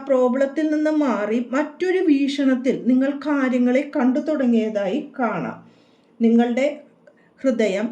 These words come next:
ഒരു പുതിയ കാര്യങ്ങളെ സ്വീകരിക്കുവാനുള്ള തയ്യാറെടുപ്പിലാണ് എന്നും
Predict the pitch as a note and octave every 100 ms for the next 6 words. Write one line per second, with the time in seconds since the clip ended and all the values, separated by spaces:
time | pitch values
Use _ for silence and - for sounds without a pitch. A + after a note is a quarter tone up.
0 | - C#4 D4 - C#4+ A#3 C#4+ C#4+ C#4+ D#4+
1 | E4 - - - B3 A3+ G#3 F#3+ G3 A3+
2 | - C#4+ C#4 D4 D#4 D4 D4+ E4 D#4+ A3
3 | G#3 B3 - C#4 B3+ C4 C#4 C#4+ D4+ -
4 | - B3 B3 B3 - D4 D4+ B3+ A#3+ D4
5 | - A3+ G#3